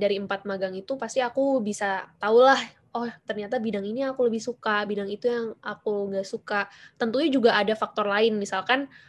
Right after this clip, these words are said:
oh waktu aku ngejalanin ini aku lagi sibuk dengan kepanitiaan juga, aku lagi sibuk dengan organisasi juga, pasti itu bakal jauh lebih kerasa burnout-nya. Tapi balik lagi, dengan adanya burnout itu seenggaknya bakal ada,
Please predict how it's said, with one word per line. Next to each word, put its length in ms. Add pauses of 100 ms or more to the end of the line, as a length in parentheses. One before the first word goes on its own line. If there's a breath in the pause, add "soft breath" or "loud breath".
(160 loud breath)
oh 320
waktu 320
aku 260
ngejalanin 380
ini 260
aku 220
lagi 160
sibuk 340
dengan 240
kepanitiaan 640
juga, 640
aku 180
lagi 160
sibuk 240
dengan 240
organisasi 560
juga, 300 (340 loud breath)
pasti 300
itu 180
bakal 380
jauh 180
lebih 220
kerasa 320
burnout-nya. 760
Tapi 240
balik 320
lagi, 400 (640 soft breath)
dengan 480
adanya 400
burnout 480
itu 240
seenggaknya 400
bakal 240
ada, 320